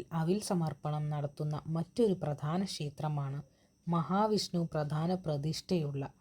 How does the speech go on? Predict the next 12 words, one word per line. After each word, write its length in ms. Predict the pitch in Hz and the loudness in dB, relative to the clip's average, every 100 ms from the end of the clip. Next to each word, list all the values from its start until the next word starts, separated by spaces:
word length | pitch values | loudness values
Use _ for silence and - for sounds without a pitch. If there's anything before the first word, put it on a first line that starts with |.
| _ _ - | _ _ -2
മലപ്പുറം 640 | 175 180 196 196 226 220 196 | 2 6 6 6 2 4 4
ജില്ലയിലെ 580 | 156 147 147 147 143 147 - | 2 0 2 0 0 -2 -2
തിരുനാവായ 840 | - 180 185 190 202 175 151 143 139 - | 2 4 6 6 6 4 2 2 -2 -2
നാവമുകുന്ദ 920 | 160 156 160 175 196 185 156 151 147 | 0 2 2 6 6 6 4 2 0
ക്ഷേത്രം. 500 | 160 - 113 - 123 110 - _ _ - - - - - - _ _ 208 | -2 -2 -2 -2 -6 -6 -14 _ _ -6 -6 -8 -20 -20 -20 _ _ 4
ദാരിദ്ര്യ 720 | 196 240 247 269 285 269 285 | 10 10 10 8 6 4 4
ദുഃഖം 420 | 185 165 - 190 | 4 0 2 4
വേട്ടയാടുന്ന 760 | 175 160 - 196 180 170 165 165 | 4 4 4 8 10 10 8 6
മനസ്സുമായി 760 | 160 151 143 143 190 170 151 151 175 | 4 4 2 4 4 4 2 0 2
എത്രയോ 560 | 185 185 214 214 220 226 | 2 6 10 10 12 10
ആളുകൾ 400 | 175 156 156 151 - | 10 8 4 4 2
നമുക്കിടയിലുണ്ടാകും. 1200 | 156 156 170 175 190 160 156 151 147 147 147 147 | 0 2 2 2 4 4 4 2 2 2 2 0